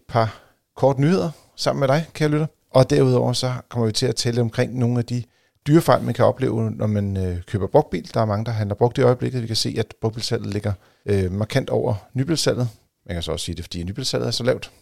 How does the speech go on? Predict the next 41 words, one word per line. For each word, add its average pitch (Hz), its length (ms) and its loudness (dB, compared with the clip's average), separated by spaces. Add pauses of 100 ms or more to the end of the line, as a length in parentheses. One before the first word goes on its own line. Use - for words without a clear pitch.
at 120 120 -6
det 127 80 2
er 120 240 0 (120)
så 131 140 -4
stor 135 180 0
en 123 80 -2
forskel 135 360 -2
på 123 80 -10
de 131 60 -6
to, - 260 -4 (120)
øh, 117 300 0
slags - 380 -6 (280)
bilhandler. 139 300 -2 (580)
Derudover 143 260 6
så - 140 0
skal - 160 -6
vi 123 40 -6
tale 127 220 2
lidt 127 140 -2
omkring, 113 500 -4
øh, 98 320 -2 (160)
nogle 104 340 -2
alternative 123 640 -2
klassiske 117 480 -4
bilvalg. 147 420 -2 (500)
Der 120 60 4
er 107 40 2
mange, 113 240 4
der 123 80 0
har 113 140 0
valgt 107 300 0
at, 101 260 0 (240)
at - 80 -4
bruge, 120 360 0 (120)
øh, 90 380 -2 (340)
nogle 117 140 -2
af 113 40 0
deres 87 440 -2 (120)
spareskillinger 120 840 -4
på 113 400 -6
at 104 80 -2